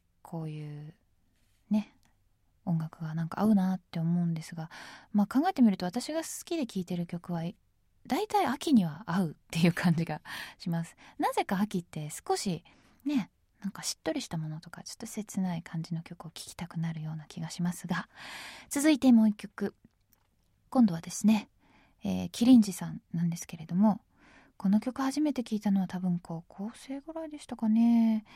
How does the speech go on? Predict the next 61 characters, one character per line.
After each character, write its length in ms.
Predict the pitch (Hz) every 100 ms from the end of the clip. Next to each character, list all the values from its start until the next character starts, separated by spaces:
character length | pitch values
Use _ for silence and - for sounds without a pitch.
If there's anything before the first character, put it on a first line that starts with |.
| - - - - _ _ -
も 440 | 226 233 214 196
う 0 | 190
本 180 | 233
当 120 | 233 247
に 180 | 240 233
あ 80 |
の、 540 | 226 220 220 214 214 214 _ _ _ _ _ -
な 140 | 208
ん 40 |
で 80 | 214
し 120 | 196
ょ 180 | 175 156 _ _ _ _ _ _ _ _ _ _ _ _ _
う。 60 | -
歌 320 | 262 262 - _ _
声 320 | 214 262 233 -
も 220 | - 254 -
そ 140 | - 247
う 20 |
な 100 | 208
ん 60 | 180
で 60 |
す 80 | -
け 100 | 180
ど、 180 | 175 175 202 -
メ 80 | 196
ロ 80 | 214
デ 120 | 247
ィ 20 |
ー 20 |
も 120 | 277 269
そ 100 | 214
う 40 |
な 80 | 190
ん 60 |
で 80 | 180
す 80 | -
け 80 | 190
ど、 100 | 180
何 200 | 233 294
よ 80 | 233
り 160 | 196 - - - - _ -
歌 140 | 240
詞 320 | 240 190 170 -
が 80 | 160
好 60 | - -
き 160 | - 170
で、 400 | 185 214 180 160 _ _ _ _ _ _ _
あ 160 | - 175
の 720 | 170 170 165 165 165 160 160
ー、 20 | -
そ 140 | - 240
れ 80 |
ま 120 | 381 453
で 100 | 214
割 260 | 190 262
と 240 | - 370 381 - - -
ど 100 | 226
っ 60 | 214
ち 120 | -
か 140 |
っ 40 | -